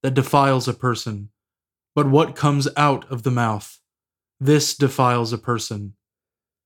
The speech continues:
Then the disciples came and said to him,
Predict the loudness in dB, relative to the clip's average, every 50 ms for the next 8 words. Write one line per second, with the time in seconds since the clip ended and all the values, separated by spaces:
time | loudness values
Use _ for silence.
0 | _ _ _ _ _ _ _ _ _ _ _ _ _ _ _ 4 4 4 4 4
1 | 2 2 2 2 0 2 2 2 2 2 0 -2 -2 -4 -2 -2 0 2 2 0
2 | -2 -2 -4 -6 0 0 0 0 0 -2 -2 -2 -2 -4 -6 -8 -10 -12